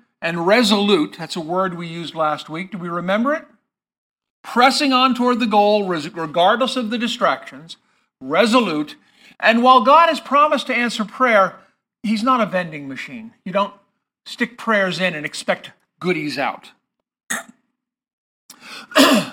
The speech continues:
This week, we're gonna talk about repentance. Repentance is turning toward God and away from sin. It's a characteristic of the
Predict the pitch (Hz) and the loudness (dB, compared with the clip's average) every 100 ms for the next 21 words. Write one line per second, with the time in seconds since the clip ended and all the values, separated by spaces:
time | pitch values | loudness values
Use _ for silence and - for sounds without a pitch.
0 | - 302 254 294 285 226 214 208 - 185 | 0 0 4 2 2 -2 0 0 0 0
1 | 202 175 - - 185 165 135 - - - | -2 -4 -12 -6 -6 -6 -16 -14 -14 -14
2 | _ _ - - 202 - 311 349 330 240 | _ _ -20 -4 -4 2 2 2 -4 -2
3 | 226 240 254 226 226 - 311 349 302 285 | -2 0 2 0 -2 -2 2 2 2 2
4 | 233 160 175 185 _ _ _ _ _ 180 | 4 4 2 -4 _ _ _ _ _ -4
5 | 185 190 226 170 170 _ _ _ _ - | -2 0 0 0 -4 _ _ _ _ -4
6 | 208 202 269 208 110 - _ _ _ 214 | -2 0 0 -2 -4 -16 _ _ _ -10
7 | 202 233 - 240 247 269 285 233 - 240 | -4 -4 -2 0 2 0 0 0 0 -6
8 | 220 180 | -8 -8